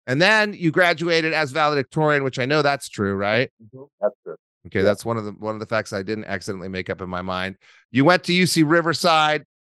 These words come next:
Speaker 1: and were you a good student? And you were a great student in high school. It's hard to get into a U C school. You're doing a bunch of things in high school, getting ahead. You go to college. Were you a good student in college? I know you were good at partying. I know you were good at being in the fraternity. I know you were social chair,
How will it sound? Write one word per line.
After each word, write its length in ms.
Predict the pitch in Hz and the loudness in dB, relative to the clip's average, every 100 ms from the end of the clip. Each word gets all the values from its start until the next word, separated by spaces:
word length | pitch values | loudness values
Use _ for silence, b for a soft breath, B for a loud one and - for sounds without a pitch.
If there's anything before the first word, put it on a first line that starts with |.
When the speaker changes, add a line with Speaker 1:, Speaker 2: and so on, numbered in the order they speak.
| _ _ - | _ _ -4
Speaker 1:
and 220 | 135 143 | -2 2
were 100 | 147 | 4
you 160 | 135 131 | 6 4
a 60 | |
good 280 | 107 196 190 | 4 4 4
student? 460 | - 220 214 220 - | 2 2 4 4 0
And 180 | 190 - | -4 2
you 200 | 170 156 | 6 6
were 60 | |
a 40 | 151 | 6
great 240 | 214 240 | 4 2
student 240 | - 220 196 | 0 -2 0
in 40 | |
high 160 | 180 180 | 2 0
school. 300 | - 185 170 | 0 2 2
It's 100 | - | 2
hard 240 | 202 226 | 6 6
to 60 | 196 | 6
get 140 | 202 | 2
into 220 | 196 175 | 4 2
a 40 | 170 | 2
U 180 | 156 156 | 2 -2
C 200 | - 147 | -4 -8
school. 640 | - 147 143 143 143 131 b b | -6 0 4 8 6 4 b b
You're 100 | - | -8
doing 240 | 135 202 214 | 4 6 8
a 40 | |
bunch 220 | 180 175 | 6 2
of 100 | 170 | 0
things 240 | 147 160 135 | 0 0 0
in 80 | 139 | 0
high 140 | 151 | -2
school, 160 | - 139 | -2 -4
getting 180 | 143 143 | -2 0
ahead. 180 | 147 135 | 0 2
You 60 | |
go 140 | 131 160 | 2 2
to 80 | |
college. 480 | 151 160 147 147 - b b _ | 2 2 2 2 -4 b b _
Were 140 | 135 151 | 0 2
you 120 | 143 | 2
a 40 | |
good 180 | 156 165 | 0 -4
student 300 | - 180 165 | -2 -4 -4
in 60 | 143 | 0
college? 340 | 160 165 156 | 4 4 4
I 60 | 147 | 0
know 100 | 160 | 2
you 160 | 165 | 4
were 80 | 151 | 2
good 200 | 120 160 | 2 0
at 80 | 135 | 0
partying. 400 | 175 185 175 160 | 2 4 4 2
I 40 | 139 | 2
know 120 | 147 | 2
you 100 | 143 | 0
were 80 | 131 | 0
good 200 | 147 139 | 0 0
at 120 | - | 0
being 200 | 147 143 | 0 0
in 100 | 139 | -2
the 60 | |
fraternity. 600 | 123 120 160 165 160 147 | -4 -4 0 2 4 4
I 40 | 131 | 4
know 120 | 143 | 2
you 120 | 143 | 0
were 80 | 123 | -2
social 420 | - 165 175 135 | 2 2 2 0
chair, 400 | - 135 120 120 | 0 4 4 2